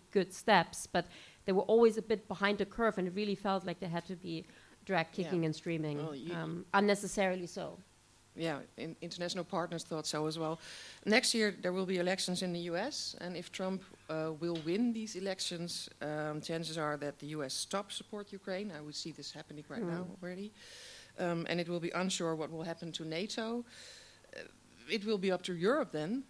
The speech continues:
Speaker 2: and to Germany, uh, to take the lead in defending Ukraine. Can Germany do that? And is Germany, are German leaders aware of, of the role they are ha-,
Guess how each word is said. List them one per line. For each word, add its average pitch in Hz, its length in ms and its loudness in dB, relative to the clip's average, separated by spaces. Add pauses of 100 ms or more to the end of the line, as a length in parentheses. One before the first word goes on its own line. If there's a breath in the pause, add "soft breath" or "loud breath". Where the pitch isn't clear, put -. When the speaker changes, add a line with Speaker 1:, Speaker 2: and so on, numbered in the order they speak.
Speaker 2:
and 165 80 -8
to 175 100 -10
Germany, 196 600 0 (480 loud breath)
uh, 175 240 -2
to 175 140 -8
take 180 260 -2
the 185 60 -2
lead 196 260 -4
in 185 80 -6
defending 196 340 -6
Ukraine. 202 680 -2 (720 loud breath)
Can 214 160 0
Germany 196 260 -2
do 208 240 -4
that? 269 240 -2
And 214 100 -2
is 185 140 -4 (220)
Germany, 190 560 -2
are 180 140 -2
German 185 340 -2
leaders 180 280 -2
aware 151 460 -2
of, 240 260 -6
of 214 140 -10 (220)
the 214 80 -6
role 208 300 -4
they 208 100 -4
are 190 160 -4
ha-, 196 220 -10